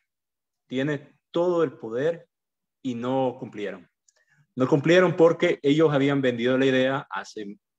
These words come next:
bueno, desde sus inicios, hace más de un año fueron más enfáticos en eso, en impulsar una reforma de pensiones en el cual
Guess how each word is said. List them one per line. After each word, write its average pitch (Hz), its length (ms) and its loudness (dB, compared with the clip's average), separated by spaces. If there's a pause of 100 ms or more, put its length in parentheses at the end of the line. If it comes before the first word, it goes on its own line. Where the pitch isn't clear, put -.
(100)
bueno, 127 240 2
desde 101 220 -2
sus 104 140 -10
inicios, 117 440 -2
hace 113 160 -4
más 120 160 -6
de 131 60 -2
un 123 100 -4
año 131 180 -2
fueron 123 240 -6
más 123 140 -8
enfáticos 127 560 -6
en 127 160 -4
eso, 127 360 -6 (640)
en 123 160 -4
impulsar 131 460 2
una 160 180 0
reforma 156 460 -2
de 147 100 -2
pensiones 147 540 -8
en 135 100 -6
el 120 160 -10
cual 135 400 -2